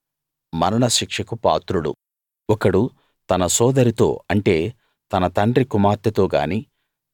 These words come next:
తన తల్లి కుమార్తెతో గాని లైంగిక సంబంధం పెట్టుకుంటే, అది సిగ్గుచేటు. తమ జాతివారి సమక్షంలో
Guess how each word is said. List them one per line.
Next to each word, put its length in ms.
తన 160
తల్లి 340
కుమార్తెతో 720
గాని 320
లైంగిక 460
సంబంధం 480
పెట్టుకుంటే, 760
అది 180
సిగ్గుచేటు. 760
తమ 200
జాతివారి 640
సమక్షంలో 840